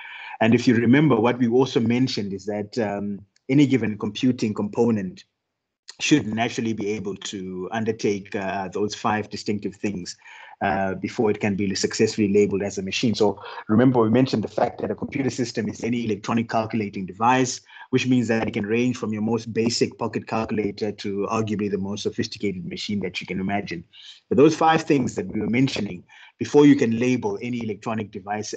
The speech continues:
as a computer, is the input, uh, your process, output, uh, storage, and obviously eventually connection or some kind of connectivity to, uh,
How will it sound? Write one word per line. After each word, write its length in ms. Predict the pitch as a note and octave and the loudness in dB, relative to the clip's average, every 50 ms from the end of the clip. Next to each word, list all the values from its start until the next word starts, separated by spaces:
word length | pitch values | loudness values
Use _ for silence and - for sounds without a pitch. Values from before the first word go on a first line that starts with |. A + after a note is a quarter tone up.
| - | -6
as 220 | A#2 A2+ A2 G#2 - | -6 -6 -6 -6 -10
a 40 | |
computer, 480 | - - F#2 - - A2 G#2+ G2 - F#2 F#2 | -12 -14 -12 -8 -6 -6 -6 -6 -6 -8 -8
is 260 | F#2 G2 G2 - - | -8 -8 -8 -10 -10
the 180 | - - F#2 - B2 | -10 -8 -6 -2 0
input, 560 | B2+ A#2+ A2+ A#2 - - A#2 A2+ A2+ - - - _ - - - - - - | 0 0 0 0 2 2 2 2 0 -6 -14 -16 _ -20 -20 -20 -8 -2 2
uh, 140 | G#2+ G#2 G2+ G2+ | 2 2 2 2
your 120 | G2+ G#2 | -2 -2
process, 800 | G2+ - - A#2 A2+ A2+ A2 - A#2+ G#2 G2 - - - - _ _ _ _ _ _ _ _ _ _ _ _ _ - - _ - - | -2 0 2 4 4 4 4 4 2 2 2 0 -4 -10 -14 _ _ _ _ _ _ _ _ _ _ _ _ _ -20 -20 _ -4 2
output, 640 | A#2 B2+ B2+ B2 - - A#2+ G#2 F#2+ - - - | 2 4 4 2 0 -2 -2 -2 -2 -4 -6 -6
uh, 240 | A2+ G2 G2 G2 G2 | -4 -4 -4 -4 -6
storage, 480 | F#2 - - - A#2 A2 G#2+ G#2 F2+ - | -6 -4 0 2 2 2 2 0 -2 -6
and 200 | G2 F#2+ F#2+ G#2 | -8 -6 -4 -4
obviously 340 | G#2+ G#2+ A2+ A2 - A2+ | -4 -4 -4 -4 -4 -4
eventually 400 | G2 G2+ G#2+ A2+ A2 - - G#2+ | -2 -2 -2 -2 -2 -2 -4 -4
connection 580 | G#2 - G#2+ G#2 G#2 G#2+ G2+ - - G2+ F#2+ F2+ | -4 -6 -6 -6 -6 -6 -6 -4 -4 -4 -4 -2
or 140 | - G2+ G2 - - | -2 -4 -4 -4 -6
some 220 | - - A#2+ A2+ A2 | -6 -4 -2 -2 0
kind 180 | - A2 G#2 | 0 0 -2
of 100 | G2 - | -2 -4
connectivity 680 | - F2+ E2+ F2 E2+ - - A#2 F#2 F#2 - - F#2 - | -8 -8 -8 -8 -8 -6 -4 -4 -4 -4 -6 -10 -10 -6
to, 400 | - A2+ G2 F2+ F2+ F#2 F2+ - _ - - - - - - _ | -4 -4 -4 -4 -4 -6 -8 -8 _ -18 -20 -20 -20 -20 -10 _
uh, 220 | F#2 F#2+ F#2+ F#2+ | -4 -2 -2 -2